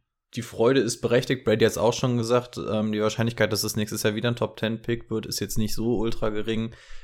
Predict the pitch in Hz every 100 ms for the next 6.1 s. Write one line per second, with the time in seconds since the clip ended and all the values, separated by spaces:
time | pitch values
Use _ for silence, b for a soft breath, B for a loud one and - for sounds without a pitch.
0 | b 113 120 - - _ - 120 131 -
1 | 120 117 113 107 131 151 156 - - -
2 | _ 123 123 123 123 123 - - 110 127
3 | 135 147 143 139 147 - 139 - 143 -
4 | 104 - 120 - - 113 113 135 147 -
5 | 156 143 135 120 113 - - 104 123 135
6 | 131